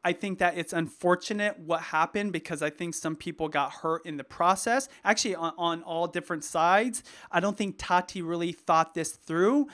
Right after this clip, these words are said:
I know even on our team, we've got some difference of opinions of, you know, who was right, who was wrong.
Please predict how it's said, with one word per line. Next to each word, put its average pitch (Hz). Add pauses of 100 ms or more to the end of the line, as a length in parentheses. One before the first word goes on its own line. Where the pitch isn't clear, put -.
(180)
I 165
know 226
even 240
on 190
our 208
team, 214
we've 175
got 180
some 170
difference 175
of 160
opinions 175
of, 160 (240)
you 165
know, 151
who 180
was 170
right, 170
who 170
was 160
wrong. 160